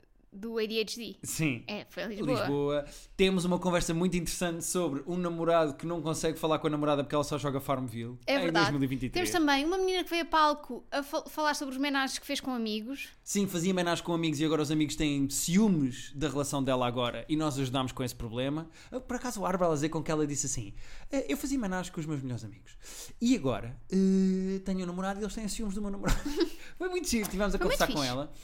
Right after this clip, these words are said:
Speaker 2: Ah, temos também, há um, há muito tempo, eu vou dizer, pá, há três ou quatro anos, eu fui adicionado no Twitter a uma conversa privada, uma D M do Twitter, em que uma namorada estava a mandar ao namorado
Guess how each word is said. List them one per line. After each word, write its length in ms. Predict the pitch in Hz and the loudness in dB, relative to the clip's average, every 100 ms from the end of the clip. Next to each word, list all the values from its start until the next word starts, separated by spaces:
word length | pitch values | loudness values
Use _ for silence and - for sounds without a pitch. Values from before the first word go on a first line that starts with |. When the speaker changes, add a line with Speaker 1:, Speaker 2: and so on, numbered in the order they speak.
| - - - | -14 -14 2
Speaker 2:
Ah, 200 | 202 196 | 6 6
temos 260 | 196 302 247 | 6 4 6
também, 600 | 254 220 190 165 131 117 - - - | 4 4 4 4 0 -4 -10 -12 -4
há 220 | - 254 277 | 2 6 6
um, 120 | 233 - - | 2 -4 -2
há 80 | 190 | 2
muito 640 | 190 185 190 196 247 - - | 4 4 8 8 8 4 0
tempo, 360 | 143 123 120 - - | 0 0 -4 -6 0
eu 80 | |
vou 140 | 170 202 | 6 6
dizer, 240 | 160 165 | 6 4
pá, 120 | - | 4
há 140 | 139 135 | 4 4
três 240 | 180 160 | 4 2
ou 80 | 143 | 2
quatro 340 | 151 147 127 | 0 0 -2
anos, 320 | 120 110 117 - - - - - - | -4 -8 -14 -18 -20 -20 -20 -18 -2
eu 80 | 175 | 0
fui 220 | 175 170 | 2 4
adicionado 540 | 156 185 190 160 135 131 | 4 2 0 0 0 0
no 100 | 139 | -2
Twitter 400 | 139 139 139 127 - - - - - | -2 -2 -2 -10 -12 -18 -20 -14 -2
a 40 | |
uma 140 | 175 202 | 0 2
conversa 420 | 185 143 135 - | 0 -2 -2 -2
privada, 580 | - 165 131 131 120 127 | -2 -2 0 0 0 -2
uma 140 | 226 175 | 0 2
D 100 | 156 | 2
M 260 | 131 113 123 - - - - | 2 -2 -6 -12 -16 -16 -8
do 160 | 143 147 | -4 -2
Twitter, 440 | 151 165 160 151 - - - - - - - | -2 -2 -2 -6 -10 -18 -20 -20 -20 -10 -2
em 140 | 180 | -2
que 420 | 175 160 143 135 | 0 0 2 2
uma 200 | - 180 | -2 0
namorada 760 | 190 185 165 139 123 117 131 156 | 2 2 2 2 0 -2 -8 -12
estava 400 | - - 175 165 | -12 -2 0 0
a 40 | |
mandar 440 | 160 151 135 120 123 | 0 0 0 -2 -2
ao 140 | 139 | -2
namorado 560 | 143 139 131 127 127 | -2 -2 0 -2 -2